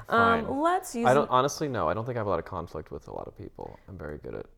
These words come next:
Speaker 1: Is there a particular conflict that you can remember where either you lost your shit or they lost theirs?
Speaker 2: No.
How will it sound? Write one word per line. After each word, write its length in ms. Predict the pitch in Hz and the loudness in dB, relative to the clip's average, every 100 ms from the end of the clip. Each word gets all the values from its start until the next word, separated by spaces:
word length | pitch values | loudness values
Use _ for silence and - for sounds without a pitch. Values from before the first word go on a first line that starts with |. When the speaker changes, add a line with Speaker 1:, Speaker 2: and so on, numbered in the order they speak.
| _ - | _ -6
Speaker 1:
Is 200 | 220 226 | -6 -4
there 120 | 220 | -4
a 40 | |
particular 840 | 214 208 - - 247 - 226 208 | -4 -10 -14 -8 -8 -4 -4 -4
conflict 480 | 202 - 196 - - | -6 -8 -10 -8 -10
that 100 | - | -8
you 80 | - | -10
can 180 | - 175 | -10 -10
remember 840 | 175 175 165 165 160 156 160 170 - - _ - _ _ - - - | -8 -6 -8 -8 -6 -6 -8 -14 -20 -20 _ -20 _ _ -20 -20 -8
where 180 | 190 196 | -6 -4
either 180 | 175 180 | -4 -4
you 360 | 175 170 196 202 | -6 -4 -4 -4
lost 480 | 190 185 175 - 170 | -4 -4 -6 -14 -10
your 400 | 175 190 180 160 | -6 -4 -4 -6
shit 520 | - - - - - | -10 -12 -12 -12 -12
or 80 | 151 | -10
they 160 | 156 156 | -8 -8
lost 380 | 156 151 151 - | -6 -8 -10 -10
theirs? 640 | 170 165 165 160 - - - _ _ _ _ _ _ _ - _ - - _ _ - _ - - _ _ _ - _ _ _ _ _ _ - - _ - _ _ _ _ _ _ _ _ 131 | -10 -8 -10 -14 -20 -20 -20 _ _ _ _ _ _ _ -20 _ -20 -20 _ _ -20 _ -20 -20 _ _ _ -20 _ _ _ _ _ _ -20 -20 _ -20 _ _ _ _ _ _ _ _ -14
Speaker 2:
No. 360 | 117 120 147 | -12 -10 -12